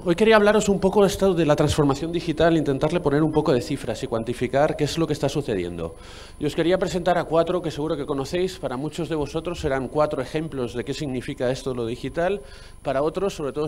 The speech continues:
aquellos que estén en el sector del advertising o del retailing, seguramente son los cuatro jinetes del apocalipsis, ¿vale? La capitalización bursátil de estas cuatro compañías en dos mil quince estaba alrededor de uno punto seis trillones de dólares,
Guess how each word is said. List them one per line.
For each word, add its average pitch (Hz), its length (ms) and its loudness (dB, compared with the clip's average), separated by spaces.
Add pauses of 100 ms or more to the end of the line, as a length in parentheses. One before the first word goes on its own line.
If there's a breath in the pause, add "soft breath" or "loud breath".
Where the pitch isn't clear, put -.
aquellos 139 240 -6
que 147 60 -6
estén 143 180 -8
en 139 40 -6
el 127 40 -6
sector 135 320 -6
del 135 120 -4
advertising 120 640 -4
o 113 80 -6
del 110 100 -6
retailing, 139 440 -4
seguramente 131 420 -4
son 139 140 -8
los 117 140 -8
cuatro 143 240 -4
jinetes 135 400 -4
del 131 100 -2
apocalipsis, 95 800 -8
¿vale? 113 380 -4 (520 loud breath)
La 151 140 0
capitalización 156 640 -2
bursátil 202 380 -2
de 170 60 -2
estas 151 200 -8
cuatro 139 220 -4
compañías 151 440 -2
en 151 80 -6
dos 127 140 -8
mil 123 160 -4
quince 175 320 -2
estaba 156 260 -2
alrededor 147 320 -2
de 147 100 0
uno 139 200 -4
punto 127 240 -6
seis 139 220 -4
trillones 120 420 -4
de 113 80 -6
dólares, 147 560 -2